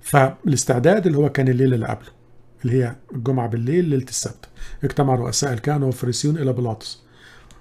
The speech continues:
وزي ما برضو يقول لنا إنجيل مرقس: "ولما كان المساء"، إذ كان الاستعداد، أي ما قبل السبت. برضو الكلام ده يقوله لنا إنجيل لوقا: "وكان يوم الاستعداد"،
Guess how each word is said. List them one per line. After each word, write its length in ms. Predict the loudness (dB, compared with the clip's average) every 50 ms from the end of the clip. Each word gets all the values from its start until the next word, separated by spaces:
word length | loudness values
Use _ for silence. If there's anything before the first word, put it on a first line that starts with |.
| -4 2
وزي 460 | 4 4 6 4 2 2 2 2 4 4
ما 80 | 4
برضو 280 | 2 2 0 0 0 -2
يقول 120 | 0 0
لنا 240 | 2 2 2 0 -2
إنجيل 240 | -2 0 0 2 2
مرقس: 320 | 2 0 0 -2 0 0
"ولما 240 | 2 2 2 0 0
كان 200 | 0 0 0 0
المساء"، 400 | 0 0 0 0 0 0 -2 -2
إذ 100 | -4 -2
كان 140 | 0 0 0
الاستعداد، 560 | 2 0 0 0 -2 -2 0 0 -2 -2 -4 -6 -6 -4
أي 100 | -2 0
ما 100 | 0 0
قبل 260 | -2 -2 -2 -2 -2
السبت. 420 | 0 0 0 0 -2 -4 -10 -20 -20 -20 -20 -20 -20 -20 _ _ _ _ _ _ _ _ -20 -20 _ _ -20 -20 _ _ _ _ _ _ _ -20 -12 -4
برضو 260 | 0 0 0 0 0 -2
الكلام 300 | -2 0 0 2 2 2
ده 80 | 0
يقوله 320 | -2 -2 0 0 2 2 2
لنا 180 | 2 0 0
إنجيل 240 | -2 -2 0 0 2
لوقا: 360 | 2 4 2 2 2 0 -6 -8 -12 -20 -20 -14 -6 -2
"وكان 320 | -2 0 2 4 4 4
يوم 280 | 6 4 4 4 4 4
الاستعداد"، 600 | 4 2 2 0 0 0 2 2 0 0 -2